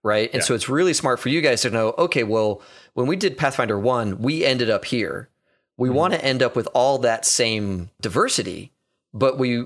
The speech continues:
Speaker 1: we wanna be smarter about how we introduce it into the world. That's
Speaker 2: Yeah.
Speaker 1: really, that's really cool. I like that take.
Speaker 2: Yeah, and, and that's one of the things with,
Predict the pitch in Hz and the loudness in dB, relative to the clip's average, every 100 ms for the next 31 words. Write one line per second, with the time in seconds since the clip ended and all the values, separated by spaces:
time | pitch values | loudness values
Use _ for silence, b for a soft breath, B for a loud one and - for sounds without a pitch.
0 | - 123 110 127 135 120 - - 120 131 | -2 -2 2 2 2 2 0 0 2 2
1 | 117 101 - 104 101 - 107 104 101 98 | 2 0 -2 0 0 0 0 0 -2 -4
2 | 101 95 101 - 95 92 101 90 87 87 | -4 -4 -4 -4 -4 -4 -4 -4 -4 -6
3 | 80 110 - 110 107 113 107 95 90 127 | -2 -2 0 -2 -2 0 -2 -4 -2 -2
4 | - 104 104 98 - 98 87 101 104 - | -2 -2 -2 -4 -6 -6 -2 0 0 -2
5 | 95 - - - 113 147 165 156 180 - | -6 -6 -10 -4 -2 0 0 0 0 0
6 | 151 131 139 123 107 117 107 - | 0 0 0 0 0 0 0 -4